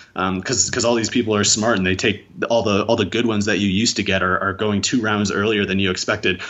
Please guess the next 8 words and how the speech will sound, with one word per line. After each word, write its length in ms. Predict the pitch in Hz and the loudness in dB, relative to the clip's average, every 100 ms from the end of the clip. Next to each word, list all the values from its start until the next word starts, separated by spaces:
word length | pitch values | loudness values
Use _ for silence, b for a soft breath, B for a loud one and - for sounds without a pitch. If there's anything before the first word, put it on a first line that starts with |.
| B B | B B
I 80 | |
ended 160 | 190 208 | 0 0
up 100 | 160 | 0
with 140 | 143 | -2
Brandon 320 | - 131 123 117 | 0 0 0 -2
Ayuk, 440 | 98 113 117 117 - _ _ _ _ _ _ - - | 0 2 0 -2 -10 _ _ _ _ _ _ -20 -8
and 480 | 139 139 131 123 - - | -2 0 0 -4 -8 -2
I, 400 | 170 180 156 | 2 2 0